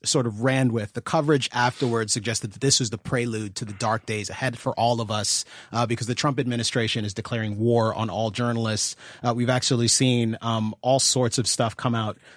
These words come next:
sort of since then, um, with respect to journalistic organizations sort of closing ranks, sending open letters to President Trump, informing him of their intention to sort of cover him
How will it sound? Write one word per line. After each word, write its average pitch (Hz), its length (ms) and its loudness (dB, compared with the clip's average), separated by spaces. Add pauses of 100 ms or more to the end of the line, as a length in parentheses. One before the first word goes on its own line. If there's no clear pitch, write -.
sort 131 80 -2
of 110 80 0
since 131 400 2
then, 110 420 0
um, 110 380 -4
with 117 160 -4
respect 123 300 -2
to 107 280 0 (180)
journalistic 123 680 2
organizations 117 680 -2
sort 113 140 -2
of - 140 -12
closing 117 440 0
ranks, 110 380 -2
sending 120 420 2
open 120 360 0
letters 107 440 -2
to 110 240 -2
President 107 460 -6
Trump, 113 340 -4
informing 131 640 2
him 113 380 -2 (260)
of 110 100 -2
their 113 140 2
intention 123 540 0
to 107 160 -2
sort 107 160 -4
of 101 180 -10 (320)
cover 131 320 2
him 123 440 0